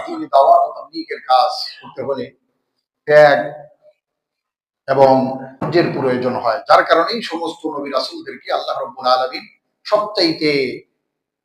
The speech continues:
কষ্টসাধ্য ব্যাপার যেই কাজটা, ছাগল চড়ানো, সমস্ত জানোয়ারের মধ্যে ছাগল চড়ানো সবচাইতে কষ্টের কাজ, এই জন্য এই ছাগল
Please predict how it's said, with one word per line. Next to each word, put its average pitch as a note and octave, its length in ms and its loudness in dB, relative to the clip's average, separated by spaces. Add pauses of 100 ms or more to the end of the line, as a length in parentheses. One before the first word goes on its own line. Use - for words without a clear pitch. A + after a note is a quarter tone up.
(100)
কষ্টসাধ্য F#3+ 840 2
ব্যাপার C#3 360 2 (160)
যেই D3 200 0 (140)
কাজটা, - 400 -2 (340)
ছাগল - 460 0
চড়ানো, C#3+ 360 4
সমস্ত - 400 -10
জানোয়ারের C#3 640 -2
মধ্যে - 300 -16 (1000)
ছাগল F3 400 2
চড়ানো D#3+ 280 4
সবচাইতে - 520 -6
কষ্টের D3 440 -8
কাজ, D#3 300 6 (300)
এই E3 120 -2
জন্য D#3+ 260 -4
এই D#3 240 0 (200)
ছাগল D#3+ 280 -4